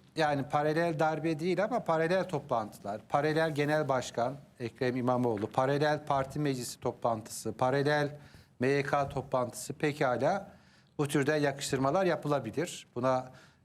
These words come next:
e, müsait çünkü. Bunların önemli bir kısmı zaten daha önce M Y K'da görev almışken sonra M Y K değişikliği sonrası, me-, seçimlerden sonra o pozisyonu kaybetmiş isimler. Fakat burada tabii,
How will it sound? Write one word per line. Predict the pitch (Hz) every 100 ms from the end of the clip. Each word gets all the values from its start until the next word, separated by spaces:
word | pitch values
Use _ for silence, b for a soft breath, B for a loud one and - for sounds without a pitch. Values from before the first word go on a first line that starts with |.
| - 120
e, | 117 120
müsait | 113 120 143 135 131
çünkü. | - 113 104 151 185 - -
Bunların | 131 127 127
önemli | 135 135 135
bir | 123
kısmı | - 110 - 110
zaten | 117 110 165 202 190 B B B B -
daha | 143 139
önce | 131 131 127 127
M |
Y | 131 127
K'da | 127 127
görev | 113 123 131 120 120
almışken | 131 123 123 - - 175 220 -
sonra | - 139 127
M | 135
Y | 135
K | 135 131
değişikliği | 123 110 - 110
sonrası, | - 110 101 -
me-, | 110 131
seçimlerden | - 123 - 117 120 117 117
sonra | 110 104 113 190 - B B B B B
o | 135
pozisyonu | 139 135 - 135 135
kaybetmiş | 165 135 123 - 98 104
isimler. | - 107 135 208 - - - B B B -
Fakat | 202 196 -
burada | 208 202 196 175 - -
tabii, | 156 165 156